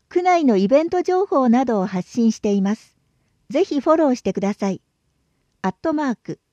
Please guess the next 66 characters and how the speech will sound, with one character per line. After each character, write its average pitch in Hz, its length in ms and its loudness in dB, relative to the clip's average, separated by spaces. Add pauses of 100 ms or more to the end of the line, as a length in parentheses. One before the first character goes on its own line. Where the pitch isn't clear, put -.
(140)
ワ 294 180 -2
イ 196 120 -6 (140)
ア 202 120 -2
ン 233 120 2
ダ 226 220 0
ー - 20 -12
バ 202 320 -4
ー - 20 -20 (260)
テ 269 100 -2
ィ 311 100 2
ー 320 180 2
ア 311 40 0
ー - 20 -4
ル 285 140 -2
エ 285 120 2
ム 175 260 -2
ア 202 140 0
ン 226 80 4
ダ 220 220 -2
ー - 20 -4
バ 196 300 -2
ー - 40 -18 (300)
区 - 60 -20
政、 247 440 -2 (640)
ケ 330 280 0
ー - 20 2
ユ 320 220 0
ー - 100 -2
エ - 100 0
ス 277 160 -8
イ 254 340 -4
ー - 60 -6
ア 202 80 -2
イ。 170 140 -6 (840)
紙 320 140 -6
面 330 220 4
に 214 100 4
は 170 140 0
キ - 180 -6
ュ 302 60 -2
ー 339 100 0
ア 339 40 2
ー - 20 2
ル 339 100 -2
コ 359 160 -2
ー 359 60 -2
ド 294 100 0
が 196 100 0
載 160 120 -2
っ - 20 -6
て 180 200 -4
い 175 100 -2
ま 170 100 -4
す。 - 220 -18 (1300)
広 359 260 0
報 220 220 -2
横 170 300 -4
浜 233 340 0 (100)
鶴 254 220 -2
見 320 140 -2
区 320 100 -4
版 277 260 2
の 254 140 4
情 220 220 -2
報 196 320 -2
は、 180 180 -4